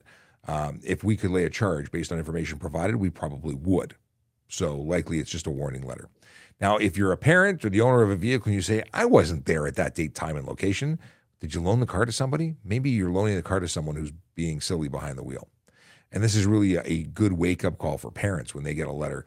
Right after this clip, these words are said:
saying that their, uh, their vehicle was involved in a certain date, time, and location that they never were. May-, maybe on that date and time,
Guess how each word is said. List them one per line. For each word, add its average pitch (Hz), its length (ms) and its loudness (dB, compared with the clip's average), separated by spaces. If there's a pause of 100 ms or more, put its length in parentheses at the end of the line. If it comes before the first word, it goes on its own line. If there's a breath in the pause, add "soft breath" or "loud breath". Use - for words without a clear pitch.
(240 soft breath)
saying 71 400 -6
that 71 240 -6
their, 69 320 -4
uh, 67 220 -4 (200)
their 85 140 -2
vehicle 98 340 2
was 87 160 0
involved 92 560 2
in 80 100 -6
a 82 40 -8
certain 90 320 -4
date, 92 220 -2
time, 90 180 -4
and 80 100 -6
location 78 480 -2 (520 soft breath)
that 85 120 -8
they 98 100 -2
never 101 280 -4
were. 131 420 -4
May-, 92 180 -4
maybe 104 440 -2 (100)
on 90 140 -4
that 87 140 -4
date 95 200 -2
and 85 100 -10
time, 80 400 -4